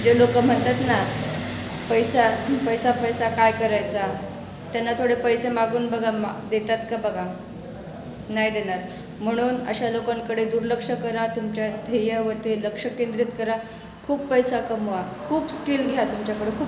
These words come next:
कौशल्य घ्या. तुम्हाला अशी कुठलीही गोष्ट ही मला येत नाही, हे नसलं पाहिजे. प्रत्येक गोष्ट शिकली पाहिजे आणि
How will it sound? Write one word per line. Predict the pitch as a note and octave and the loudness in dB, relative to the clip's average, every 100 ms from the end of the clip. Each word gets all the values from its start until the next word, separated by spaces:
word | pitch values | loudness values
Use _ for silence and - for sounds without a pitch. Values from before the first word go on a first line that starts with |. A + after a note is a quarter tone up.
| - | 2
कौशल्य | B3+ B3+ C4 B3 A#3+ | 4 4 4 2 2
घ्या. | A#3 G#3+ F#3 - - - | 2 0 -2 -6 -8 0
तुम्हाला | B3 B3 | 4 6
अशी | A#3 A#3+ C4+ | 6 4 2
कुठलीही | C4+ C4+ C4+ C#4 D4 | 0 0 2 4 4
गोष्ट | C#4+ C4+ C#4 C4+ C#4 C#4 B3 - - | 4 4 4 4 2 2 -2 -4 -6
ही | - C4 | -2 0
मला | B3+ B3 B3 | 2 4 4
येत | A#3+ A#3+ A#3 | 6 4 4
नाही, | B3 A#3+ A#3+ G#3 - - - - - | 0 0 0 -2 -4 -8 -8 -8 4
हे | A#3+ B3 | 6 8
नसलं | A#3+ A#3+ B3 B3 | 6 2 0 0
पाहिजे. | B3 A#3 A#3 A#3 | 2 0 2 0
प्रत्येक | A3+ A#3 A#3 - C4 | 0 -4 -4 0 0
गोष्ट | A#3 A#3+ A#3+ B3 A#3+ | 2 2 2 0 0
शिकली | A#3+ - A#3+ | 0 -4 -4
पाहिजे | B3 A#3+ A3+ A3 A3 A#3 A3+ - - - - | -2 0 2 2 0 0 -2 -4 -2 -4 -4
आणि | G3 G#3+ A#3 | -2 0 0